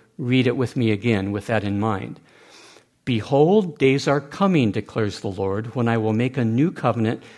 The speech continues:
with the house of Israel and with the house of Judah." Well, what is that new covenant? What does it consist of? He doesn't tell us. He's not specifying. He's not filling it out. But there will be a new covenant. "I will make a new covenant with the house of Israel and with the house of Judah,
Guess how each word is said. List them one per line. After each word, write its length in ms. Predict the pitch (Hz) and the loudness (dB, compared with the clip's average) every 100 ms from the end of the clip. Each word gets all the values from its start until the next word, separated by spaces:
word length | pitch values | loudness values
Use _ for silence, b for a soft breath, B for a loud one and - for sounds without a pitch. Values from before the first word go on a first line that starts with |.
| B | B
with 160 | 123 - | -8 -4
the 100 | 120 | -2
house 220 | 135 143 | -2 -2
of 120 | 123 | -2
Israel 400 | 113 95 107 107 | -2 -2 -2 -2
and 80 | 101 | -4
with 140 | 101 | -6
the 80 | 110 | -2
house 220 | 107 104 | -4 -2
of 100 | 107 | -6
Judah." 340 | 104 120 123 151 B B | -4 -4 -4 -8 B B
Well, 100 | 131 | -2
what 160 | 123 170 | 2 2
is 200 | 214 - | 2 0
that 300 | 113 104 - - | -2 -2 -6 -4
new 140 | 123 | -4
covenant? 420 | 113 104 95 92 - - | 0 -4 -2 -10 -10 -4
What 80 | |
does 160 | 139 143 | -4 -2
it 100 | 135 | -4
consist 400 | 127 - 180 - | -4 -4 -6 -4
of? 160 | 110 147 | -8 -8
He 100 | - | -6
doesn't 200 | 107 104 | -4 -4
tell 220 | 110 151 | -2 -2
us. 240 | - - - _ _ _ - | -2 -10 -20 _ _ _ -8
He's 180 | 110 | -2
not 200 | 120 117 | 0 0
specifying. 720 | - - 151 151 - 101 95 110 | -2 -2 -2 -2 -4 -4 -4 -6
He's 160 | 98 | -2
not 180 | 127 - | -4 -4
filling 360 | - 143 131 123 | -2 0 2 0
it 120 | 123 | 0
out. 320 | 131 98 - b b b b 123 | -2 -2 -10 b b b b 2
But 280 | 127 127 - | 4 2 -4
there 220 | 123 139 | 2 4
will 160 | 143 143 | 6 4
be 160 | 170 | 6
a 60 | 151 | 4
new 160 | 151 147 | 4 2
covenant. 440 | 165 113 95 - _ _ _ _ _ _ | 0 0 -4 -8 _ _ _ _ _ _
"I 100 | 131 | 2
will 120 | 120 | 4
make 180 | 123 139 | 4 4
a 40 | 135 | 4
new 200 | 165 208 | 4 2
covenant 400 | - 107 101 110 | 0 0 -2 -4
with 100 | 104 | -4
the 100 | 110 | -4
house 200 | 107 117 | -4 -4
of 100 | 107 | -4
Israel 320 | 101 107 101 | -2 -2 -2
and 100 | 101 | -4
with 120 | 101 | -4
the 60 | 107 | -4
house 200 | 98 113 | -4 -6
of 80 | |
Judah, 360 | 90 101 98 | -4 -4 -4